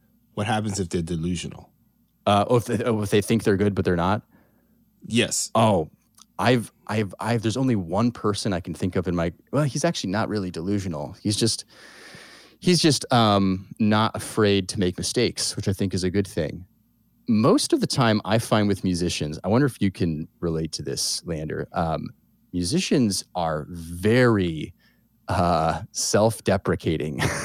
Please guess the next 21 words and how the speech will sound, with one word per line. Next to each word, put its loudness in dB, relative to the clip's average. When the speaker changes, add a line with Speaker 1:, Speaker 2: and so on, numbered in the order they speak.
Speaker 2:
They, 4
they 6
tend 4
not 4
to 0
give 2
them, 2
unless 4
they're, 6
like, -4
a, -2
a, -4
a -4
really 2
great 0
player, 2
hot -4
shot, -4
touring -2
the -4
wor-, -2